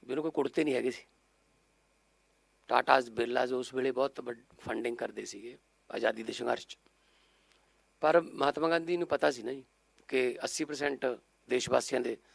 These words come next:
ਤਨ ਤੇ ਕੱਪੜਾ ਹੈ ਨਹੀਂ, ਤਾਂ ਉਹਨਾਂ ਨੇ ਆਪਣਾ ਕੁੜਤਾ ਉਤਾਰਤਾ ਸੀ। ਕ-, ਇਹ ਸਿੰਬੋਲਿਕ ਮੈਸੇਜ ਦਿੱਤਾ ਵੀ ਅਸੀਂ ਵੀ ਤੁਹਾਡੇ ਵਰਗੇ ਹਾਂ, ਕੋਈ ਗੱਲ ਨਹੀਂ।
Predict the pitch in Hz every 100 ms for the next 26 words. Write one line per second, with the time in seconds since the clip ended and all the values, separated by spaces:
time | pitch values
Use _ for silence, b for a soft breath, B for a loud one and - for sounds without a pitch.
0 | b - 131 127 131 127 - 117 - -
1 | - _ _ _ _ - 139 165 156 -
2 | 147 143 135 _ _ _ - 131 131 123
3 | - - - _ _ _ _ _ _ _
4 | _ _ _ _ _ _ _ _ _ _
5 | - 151 175 156 190 175 170 180 160 151
6 | 147 120 113 - - - 127 - - -
7 | 143 139 135 120 110 117 139 120 98 90
8 | -